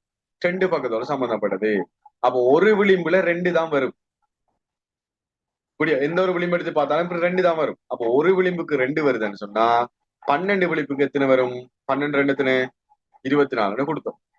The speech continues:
சரியா? அப்ப அடுத்தது ஒரு பக்கத்துல மட்டும் கேக்குறாங்க. ஒரு பக்கம் வேண்டா, நடுப்பகுதி வரும். இந்த விளிம்பெல்லாம் வெட்டுங்க. இந்த விளிம்பு எல்லாத்தையும் வெட்டுங்களா?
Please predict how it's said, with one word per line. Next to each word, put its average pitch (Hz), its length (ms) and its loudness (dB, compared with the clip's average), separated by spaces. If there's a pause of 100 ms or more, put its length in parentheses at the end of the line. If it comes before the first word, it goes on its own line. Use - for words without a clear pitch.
(380)
சரியா? 180 220 4 (1600)
அப்ப 147 220 2
அடுத்தது 208 460 2
ஒரு 208 200 4
பக்கத்துல 220 480 -2
மட்டும் 185 400 -4
கேக்குறாங்க. 120 460 2 (400)
ஒரு 156 240 2
பக்கம் 190 320 -2
வேண்டா, 156 200 0
நடுப்பகுதி 190 580 0
வரும். 120 200 -2 (320)
இந்த - 160 -4
விளிம்பெல்லாம் 202 460 2
வெட்டுங்க. 147 320 -4 (500)
இந்த - 160 -4
விளிம்பு 175 360 4
எல்லாத்தையும் 170 520 2
வெட்டுங்களா? 123 460 0